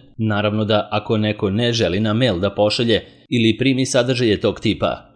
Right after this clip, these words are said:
može se raspitati u najbližoj poslovnici ove institucije o drugim mogućnostima. Samim tim što moraju dostaviti originalna dokumenta na uvid, podrazumeva se da je različit princip njihovog preuzimanja,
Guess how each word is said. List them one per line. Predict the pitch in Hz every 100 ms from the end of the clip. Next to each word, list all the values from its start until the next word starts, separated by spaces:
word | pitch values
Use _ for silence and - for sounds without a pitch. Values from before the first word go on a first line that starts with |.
| _
može | 110 117 123
se | - 120
raspitati | 117 - 127 123 131 113
u | 123
najbližoj | 120 120 123 120 120
poslovnici | 113 120 113 123 120 117 127 -
ove | 110 113
institucije | 113 120 113 104 104 107 90 -
o | 117 113 117
drugim | 135 113 87
mogućnostima. | 92 95 87 104 98 - 95 - _ -
Samim | - 98 98
tim | 113 113
što | 110 117
moraju | 110 110 110
dostaviti | 104 110 - 113 113 113 107
originalna | 110 110 110 110 113 113 113
dokumenta | 120 120 92 92 95 110
na | 107
uvid, | 110 107 90 - -
podrazumeva | 123 117 117 123 131 131
se | 123 127
da | 127
je | 120
različit | 107 107 113 120 107 -
princip | 107 92 87 - 104 -
njihovog | 127 127 123 120 139
preuzimanja, | 120 90 110 104 104 82